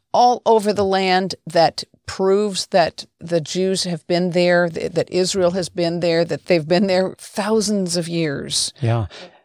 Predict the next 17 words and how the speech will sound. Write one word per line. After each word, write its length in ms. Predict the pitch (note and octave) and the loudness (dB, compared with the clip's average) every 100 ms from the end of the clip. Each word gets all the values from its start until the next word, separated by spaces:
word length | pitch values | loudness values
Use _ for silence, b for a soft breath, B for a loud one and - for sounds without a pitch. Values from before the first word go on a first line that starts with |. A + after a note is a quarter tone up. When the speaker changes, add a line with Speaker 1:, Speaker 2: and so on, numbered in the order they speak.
| B - | B -2
Speaker 2:
And 140 | C#3+ | 2
there's, 340 | D#3 C3+ - | 2 0 -2
uh, 280 | D3+ C3 A#2+ | 2 4 4
some 380 | G#2+ - D#3+ D3 | 0 0 2 4
buildings 500 | A#2 D#3+ C#3 G#2 F#2+ | 4 4 2 0 2
actually 500 | A2 A2 - A#2 G#2 | 2 0 -2 0 2
in 160 | G#2+ G#2 | 0 0
Jerusalem 800 | G2+ G2 C3 - B2+ G#2 G2 G2 | 0 0 0 -2 -2 0 0 0
you 160 | A2 | -2
can 220 | A2 A#2 | 0 -2
go 180 | G#2+ G#2+ | 0 2
into, 380 | B2 A#2 A#2+ G#2+ | 0 0 0 2
and 180 | G2+ G#2 | 2 2
when 160 | A#2 | 2
they 100 | A#2+ | 2
were 160 | A#2+ A#2 | 2 0
excavating, 800 | B2 C3 - - B2+ C#3 E3+ F3 | 0 0 0 -2 2 2 0 -4